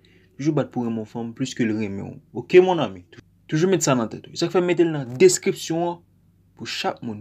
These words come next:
ki vini, ki abòne, wè l, pou yo pa janm renmen w fanm plis ke fanm sa renmen yo an. Konklizyon: pa kite renmen w fanm retire w nan reyalite a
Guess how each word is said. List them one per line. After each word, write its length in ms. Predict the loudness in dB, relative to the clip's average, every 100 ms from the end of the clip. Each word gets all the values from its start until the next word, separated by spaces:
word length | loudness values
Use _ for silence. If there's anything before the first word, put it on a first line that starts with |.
| -6
ki 140 | -4
vini, 340 | -2 -4 -4 -8 _ _ _ _ -10
ki 160 | 2 4
abòne, 520 | 8 10 8 4 -2 -6 _ -6
wè 340 | 4 10 12 12
l, 140 | 10 4 -4 -18 -20 _ _ _ _ _ -10
pou 160 | -6
yo 60 | -2
pa 120 | -2 -2
janm 240 | -6 -8
renmen 180 | -8 -10
w 60 | -12
fanm 260 | -12 -10
plis 220 | -6 -8 -6
ke 260 | -6 -6 -8 -10
fanm 180 | -6 -4
sa 160 | -4 -4
renmen 320 | -6 -12 -16
yo 80 | -20 -20 -20 -16 -6
an. 80 | 2
Konklizyon: 640 | 4 4 2 2 2 0 -4 -20 _ _ _ _ _ _ 0
pa 80 | 0
kite 300 | 0 -4 -2 0
renmen 380 | 2 2 2
w 60 | 0
fanm 220 | 0 2 6
retire 380 | 4 4 2 2
w 60 | 2
nan 80 |
reyalite 460 | 4 4 2 -2 -6
a 60 | -6